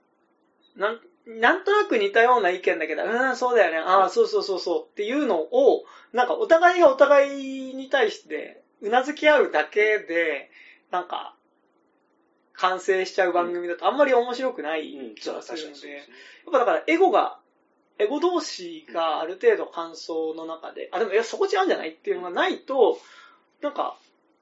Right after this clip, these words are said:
Speaker 1: 面白くないなと思いつつ、でもやっぱそれによってのしんどさが出てくるっていうのは、やっぱそれは、それはであるとは思う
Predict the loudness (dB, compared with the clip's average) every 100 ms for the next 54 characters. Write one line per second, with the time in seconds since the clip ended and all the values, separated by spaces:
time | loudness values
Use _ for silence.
0 | _ _ _ -6 -4 -2 -2 -2 -2 -6
1 | -10 -12 -10 -10 -12 -16 -2 -2 0 0
2 | 0 2 0 2 2 2 2 2 2 0
3 | -2 -4 -6 -8 -10 -12 -12 -14 -4 2
4 | 2 0 -2 -2 0 4 4 2 -6 -12
5 | -12 -10